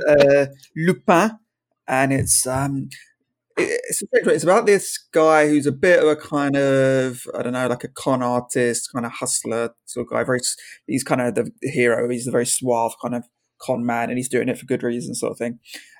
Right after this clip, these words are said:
Um, but it's, it's not based on, but a big theme of it is this kind of French, uh, character called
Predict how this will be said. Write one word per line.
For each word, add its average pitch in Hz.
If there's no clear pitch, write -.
Um, 131
but -
it's, 160
it's -
not -
based 202
on, 131
but 135
a 151
big 165
theme 156
of 139
it 139
is 135
this 131
kind 131
of 127
French, -
uh, 127
character 139
called 135